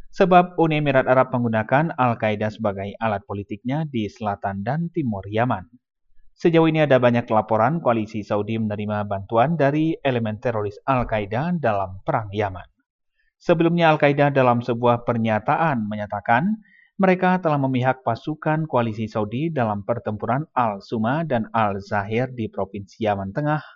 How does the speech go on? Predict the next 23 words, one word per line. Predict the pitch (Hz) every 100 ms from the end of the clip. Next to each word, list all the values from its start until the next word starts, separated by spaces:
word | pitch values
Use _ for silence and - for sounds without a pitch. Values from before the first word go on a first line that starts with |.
| _
Al-Abian. | 117 95 90 - 110 113 127 95 87 92 - _ _ - _ _ _ _ _ _ _ _ _ _ -
Sementara | 175 180 170
itu, | 165
Abdul | 165 165 160
Malik | 156 160 156 - -
Al-Ajri, | 151 147 135 143 135 143
anggota | 135 127 127 120 123 123 120 -
tim | 123 123
perundingan | 120 113 110 120 170
pemerintah | 165 123 113 107 107 110 110 -
penyelamatan | 135 120 107 101 104 101
nasional | 98 - 98
Yaman, | 101 117 123 190 196 _ _ _ 175
mengatakan | 165 165 151 156 156
Amerika | 135 123 107 107
Serikat | - 104 107 107
berperang | 107 95 110 139
bersama | 165 127 110 101
kelompok | 98 101 98 107
teroris | - 104 101 95
Daesh | - 113 107 110 -
dan | 110 104 107
Al-Qaeda | 104 - 120 139 139 143